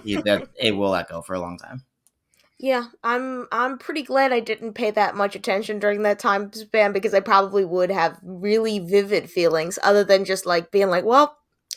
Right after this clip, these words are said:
Speaker 1: that's the Mets." That was basically from, like, two thousand and eight to twenty sixteen for me, or twenty seventeen was just like, "Well, that's the Mets." Like, the, anytime,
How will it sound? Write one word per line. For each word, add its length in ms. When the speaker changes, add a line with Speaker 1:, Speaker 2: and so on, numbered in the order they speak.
Speaker 1:
that's 240
the 100
Mets." 500
That 180
was 200
basically 520
from, 280
like, 240
two 120
thousand 380
and 160
eight 240
to 80
twenty 320
sixteen 420
for 120
me, 360
or 80
twenty 180
seventeen 380
was 140
just 140
like, 200
"Well, 280
that's 220
the 100
Mets." 500
Like, 320
the, 280
anytime, 720